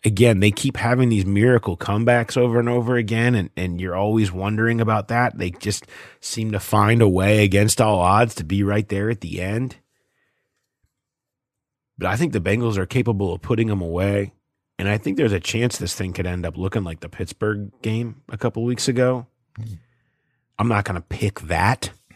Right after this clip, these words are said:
Speaker 1: <laughs> But I, I do think they win it going away. And I'm also doing this, Jay. I wrote about it earlier in the week.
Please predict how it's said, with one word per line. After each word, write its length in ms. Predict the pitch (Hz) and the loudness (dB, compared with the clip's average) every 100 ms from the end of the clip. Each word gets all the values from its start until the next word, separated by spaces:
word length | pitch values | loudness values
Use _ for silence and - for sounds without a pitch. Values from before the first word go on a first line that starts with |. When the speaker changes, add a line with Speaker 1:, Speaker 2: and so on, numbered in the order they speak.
| - 113 | -8 0
Speaker 1:
<laughs> 880 | 127 - _ _ - - 151 120 - - - - - - - - | 2 2 _ _ -4 0 2 0 -2 -16 -20 -20 -20 -20 -20 -10
But 400 | 92 110 104 - _ _ - _ _ _ | 2 4 4 0 _ _ -20 _ _ _
I, 120 | 92 - | -4 -2
I 140 | 87 107 | -2 -2
do 180 | 104 | -2
think 220 | 107 120 98 | -2 -2 0
they 120 | 90 | -2
win 180 | 95 101 | 0 -2
it 60 | |
going 260 | 92 107 110 | 0 0 0
away. 320 | 104 104 80 _ _ _ _ _ _ _ _ - | 2 2 0 _ _ _ _ _ _ _ _ -4
And 100 | 104 | -2
I'm 100 | 113 | 2
also 280 | 113 - 104 | 2 2 2
doing 280 | 98 87 | 2 2
this, 200 | 85 82 | -2 -4
Jay. 300 | - - 62 98 - _ _ _ - | -8 -10 -12 -16 -20 _ _ _ -14
I 60 | 90 | -8
wrote 240 | 90 101 | 0 2
about 280 | 110 113 113 | 4 6 8
it 40 | 113 | 8
earlier 240 | 120 120 | 8 6
in 80 | 123 | 6
the 80 | 120 | 6
week. 380 | 117 107 - | 6 4 -2